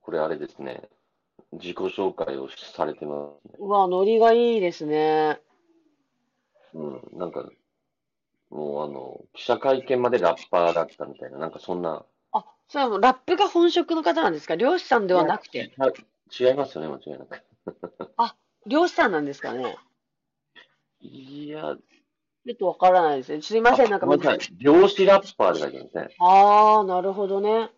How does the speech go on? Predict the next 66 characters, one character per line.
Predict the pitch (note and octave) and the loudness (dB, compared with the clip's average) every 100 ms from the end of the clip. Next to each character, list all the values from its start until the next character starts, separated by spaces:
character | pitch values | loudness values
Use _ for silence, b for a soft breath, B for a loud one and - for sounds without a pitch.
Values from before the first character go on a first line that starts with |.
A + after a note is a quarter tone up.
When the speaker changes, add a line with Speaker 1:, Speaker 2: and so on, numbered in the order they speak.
| _ - | _ -16
Speaker 1:
う | A2 | -8
ん、 | G2+ | -2
だ | C3 | 2
か | G2+ | 2
ら | G#2 | 2
ま | A2 | 0
あ、 | |
漁 | F2+ A#2+ C#3+ | 2 0 0
師 | C#3 | -6
し | A2+ | -6
な | G2+ G2 | -4 0
が | G2+ | 2
ら | E2+ | 2
ラ | D#2 | -2
ッ | - | -8
プ | F#2 | -10
も | E2+ | -8
さ | F2 | -6
れ | E2 | -8
て | - E2+ | -6 -10
る | D#2+ | -10
と | - | -14
い | C2+ C2+ | -18 -18
う。 | - _ _ _ - | -20 _ _ _ 2
Speaker 2:
あ | F#3 F#3+ G3 F#3+ F3+ F3 | 6 8 8 6 4 2
ー、 | |
な | F3+ | -2
る | F3 | -6
ほ | E3+ | -6
ど。 | E3 D#3 | -6 2
Speaker 1:
う | |
ん。 | |
Speaker 2:
い | |
や、 | A3+ A3 | 4 6
よ | B3+ | 4
く | B3 G#3 | 0 -2
そ | G3+ | -2
ん | F#3 | 0
な、 | E3+ D3+ - | 0 0 2
ね、 | A3 F#3 | 2 2
こ | G3+ | -2
の、 | F3+ F3 - b b | -2 -2 -6 b b
え | - F3+ | -4 -4
っ | |
と、 | - F3 E3+ | -2 -2 0
漁 | G#3 | 0
業 | F#3+ G3 | 2 2
の | F3+ | 2
魅 | F3 F3 | 0 0
力 | F3 | -2
発 | F3+ F#3+ | -4 -6
信 | - G3 F#3 | -4 -4 -2
動 | F#3+ | 0
画 | F#3+ | 0
コ | F#3 G3+ | 0 -4
ン | |
テ | F3 | -4
ス | E3 | -8
ト | E3 | -8
っ | |
て | D3+ E3 | -10 -4
い | F3+ F#3 D#3+ | 0 0 0
う | |
地 | C#3+ G3 | -4 -2
味 | F#3+ | 0
な、 | F3 C#3 | 0 -2